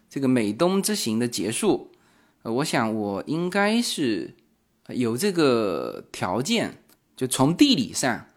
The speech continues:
把美国的这个旅行啊，做一个阶段性的总结。因为我这个累积的素材已经够多了，在这期节目里面呢，我将分享出七条，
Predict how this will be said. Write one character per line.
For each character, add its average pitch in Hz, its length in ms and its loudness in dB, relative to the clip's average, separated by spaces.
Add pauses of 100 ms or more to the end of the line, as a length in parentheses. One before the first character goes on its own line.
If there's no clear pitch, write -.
(340)
把 104 160 0
美 113 320 2
国 110 600 2 (320)
的 123 80 -6
这 131 160 -4
个 127 280 0
旅 117 240 0
行 110 320 0
啊， 127 240 -2
做 151 180 -2
一 143 100 -2
个 120 520 2
阶 151 160 -2
段 160 120 0
性 151 140 -4
的 127 60 0
总 - 200 -8
结。 95 320 -8 (180)
因 160 140 -2
为 165 60 2
我 131 100 4
这 151 140 -2
个 143 180 2 (100)
累 123 180 2
积 147 160 0
的 185 80 2
素 202 160 2
材 156 180 0
已 87 80 0
经 127 160 2
够 185 240 8
多 104 300 0
了， 101 160 -10 (280)
在 160 600 4
这 220 240 0
期 214 140 0
节 123 200 4
目 180 220 2
里 113 180 0
面 139 240 2
呢， 131 120 2
我 104 160 -4
将 160 300 0
分 196 380 -2
享 98 260 -4
出 127 160 -6
七 180 240 0
条， - 480 -4